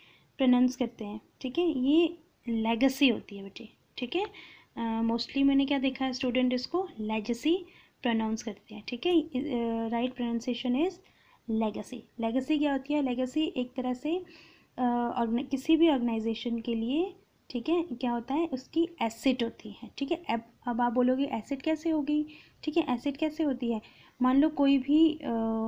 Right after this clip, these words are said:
पर्सन है, ठीक है, वो क्या बोलता है, अपनी विल के according, अपनी, अ, इच्छा के according वो क्या बोलता है कि जब मैं मर जाऊँगा,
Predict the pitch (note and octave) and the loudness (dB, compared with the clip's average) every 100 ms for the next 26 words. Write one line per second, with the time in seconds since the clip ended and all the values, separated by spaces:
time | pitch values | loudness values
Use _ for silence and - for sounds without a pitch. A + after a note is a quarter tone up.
0 | A3+ A#3 A3+ B3 B3 B3 C#4+ - B3+ E4 | -2 -2 -2 0 2 2 -2 -6 -4 -4
1 | - - _ - C#4+ D#4 C#4+ A3+ A3 G#3 | -6 -14 _ -2 2 6 6 4 0 -6
2 | - C4+ C#4 D4+ F4+ E4 A3+ C4 B3+ B3+ | -4 -6 4 6 6 4 2 0 2 0
3 | A#3+ G#3+ A3+ - B3 C4 D4+ F4+ E4 A#3+ | 0 -2 -2 -4 -2 4 6 6 2 -2
4 | A3+ B3 - - D4 D#4 C4 B3 A3+ A#3 | -4 -4 -4 -6 -2 0 0 -2 -2 -2
5 | A3+ A3+ C4+ B3 A#3 A#3 A#3 A#3 C#4+ G4+ | -2 -4 -2 -2 -2 -2 -4 -2 0 0
6 | - - - - - _ _ _ _ _ | -4 -18 -18 -18 -18 _ _ _ _ _
7 | _ _ _ - - B3 C#4 C4+ C#4 D#4 | _ _ _ -20 -6 -2 2 6 8 8
8 | F4 F4 - _ _ B3 B3 A3 A#3+ G#3 | 6 4 -8 _ _ 4 4 4 0 0
9 | G3+ D4 | -4 -6